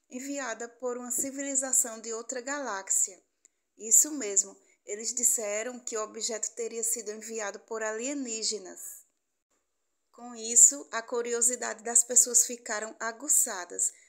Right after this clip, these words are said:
Só no Brasil, as buscas no Google aumentaram mais de mil quinhentos e cinquenta por cento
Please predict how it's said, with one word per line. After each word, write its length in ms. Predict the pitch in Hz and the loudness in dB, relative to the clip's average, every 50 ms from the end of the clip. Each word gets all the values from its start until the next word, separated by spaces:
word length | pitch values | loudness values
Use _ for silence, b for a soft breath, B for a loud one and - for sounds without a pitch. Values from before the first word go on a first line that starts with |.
| B B B | B B B
Só 220 | B - - 262 | B 6 6 6
no 160 | 269 285 294 277 | 4 -6 -6 -4
Brasil, 640 | 269 262 254 240 233 - 202 202 208 220 226 220 - - | -4 -2 0 2 2 0 0 -2 -6 -8 -10 -12 -14 -12
as 180 | 214 208 233 214 | -6 -4 -4 -4
buscas 460 | 196 202 220 220 - - - 226 220 | -4 -4 -2 0 0 2 4 4 4
no 180 | 226 220 233 220 | 4 2 -6 -12
Google 520 | 202 196 202 208 214 214 208 214 240 240 b b b b b | -12 -12 -12 -12 -12 -12 -12 -14 -16 -16 b b b b b
aumentaram 720 | b 208 214 214 220 226 226 - - 233 214 214 220 220 220 | b -8 -8 -8 -8 -12 -14 -10 -6 -4 -4 -4 -4 -6 -8
mais 300 | 220 220 226 226 226 - | -8 -6 -6 -4 -4 -4
de 120 | 247 233 | -6 -6
mil 380 | 214 214 202 202 208 208 220 226 | -8 -12 -14 -14 -14 -12 -14 -14
quinhentos 360 | - - 233 226 226 226 - | -14 -14 -14 -12 -6 -2 0
e 60 | - - | 4 4
cinquenta 440 | - - 233 - - 233 233 - | 4 2 2 -2 -12 -14 -12 -14
por 240 | - _ - 262 269 | -16 _ -14 -8 -2
cento 640 | - - - - - 196 185 190 185 - - 247 | 0 2 2 0 0 -4 -8 -12 -12 -14 -16 -16